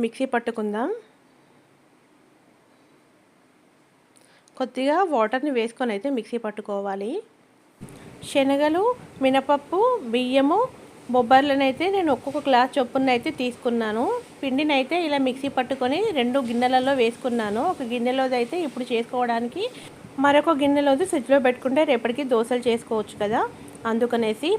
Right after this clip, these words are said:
పల్లీలు, పచ్చిమిరపకాయలు కూడా చల్లారిపోయాయి, మిక్సీ జార్లో వేసుకోవాలి. అలాగే జీలకర్ర, టేస్ట్కి సరిపడా ఉప్పు, మూడు నాలుగు వెల్లుల్లి రెబ్బలను వేసుకొని వాటర్ని వేసుకొని చట్నీని అయితే మిక్సీ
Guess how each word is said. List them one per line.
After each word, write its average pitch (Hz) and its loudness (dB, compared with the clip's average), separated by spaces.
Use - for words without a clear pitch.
పల్లీలు, 277 2
పచ్చిమిరపకాయలు 254 0
కూడా 277 0
చల్లారిపోయాయి, 220 0
మిక్సీ 233 -6
జార్లో 233 0
వేసుకోవాలి. 202 -2
అలాగే 302 4
జీలకర్ర, 269 0
టేస్ట్కి 262 -2
సరిపడా 247 0
ఉప్పు, 247 -4
మూడు 294 4
నాలుగు 294 2
వెల్లుల్లి 233 2
రెబ్బలను 247 2
వేసుకొని 240 -2
వాటర్ని 233 4
వేసుకొని 240 0
చట్నీని 233 0
అయితే 220 -4
మిక్సీ 247 -4